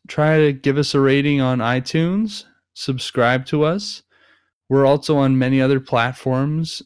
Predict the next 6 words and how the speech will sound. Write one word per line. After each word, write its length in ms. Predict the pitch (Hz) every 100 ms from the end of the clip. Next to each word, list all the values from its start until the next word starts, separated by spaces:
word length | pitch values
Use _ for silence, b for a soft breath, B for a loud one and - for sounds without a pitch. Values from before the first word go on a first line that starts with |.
| -
Spotify, 1160 | - - 113 117 120 135 123 123 127 127 131 127 _ _ _
Google 400 | - 123 127 127
Podcasts, 960 | 120 123 120 - 127 117 127 135 - - _ _ _ _ _ _ _
Google 260 | - 120 123
Play 220 | 120 127
Music. 560 | 123 123 120 127 135 -